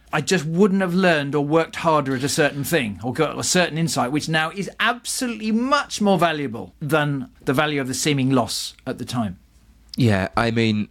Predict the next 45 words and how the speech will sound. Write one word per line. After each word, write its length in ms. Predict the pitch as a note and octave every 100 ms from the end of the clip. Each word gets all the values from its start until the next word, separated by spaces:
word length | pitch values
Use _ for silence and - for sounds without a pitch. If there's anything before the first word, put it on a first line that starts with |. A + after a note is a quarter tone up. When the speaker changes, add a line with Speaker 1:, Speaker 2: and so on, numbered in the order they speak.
| _
Speaker 2:
the 160 | B2 A#2+
biggest 320 | C#3+ B2+ -
partnerships 500 | A#2 G#2 G#2 G2+ -
I 140 | G#2
ever 120 | G2+ G2
won, 320 | G2 G2 G2
Rob, 220 | G2 F#2+
were 80 | G2+
because 420 | G#2 - G#2+ G2
at 120 | -
some 280 | - A2 G#2
point 220 | G#2+ G#2
the 60 | -
company 340 | A2 G2 G2
said 220 | F#2+ G2
no. 400 | G#2 F#2+ G2+ F#2+ -
At 100 | G#2
some 300 | - B2 G#2+
point 260 | - G#2 -
we 80 | G2+
lost 240 | F#2+ -
a 40 |
pitch. 360 | A2 G#2 - -
At 80 | -
some 320 | - A2+ G#2
point 560 | - G#2+ G2 - - - - - - -
a 40 |
decision 360 | A2 - A2 G#2+
maker 400 | G2+ - G#2+ F#2+ - -
didn't 320 | A#2 G#2 G2+ _ -
want 280 | G#2+ G#2 -
to 100 | G#2
do 200 | A2 G2+
what 140 | G2+
we 80 | G#2
wanted 320 | G2+ F#2+ G#2
to 80 | -
do, 320 | G#2 G#2+ G2
which 200 | G2 -
was 80 | A2
a 60 | A2
chance 300 | A#2 G#2 -
to 120 | -
understand 540 | G#2+ G#2 - G2+ G2
why, 500 | A2 A#2 A#2 G#2+ G2+